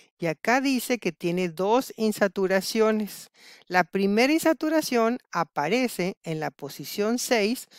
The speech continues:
contando a partir del metilo terminal,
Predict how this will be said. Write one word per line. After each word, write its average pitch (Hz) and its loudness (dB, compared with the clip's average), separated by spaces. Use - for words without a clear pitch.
contando 214 2
a 233 0
partir 185 -2
del 185 -2
metilo 208 -2
terminal, 151 -2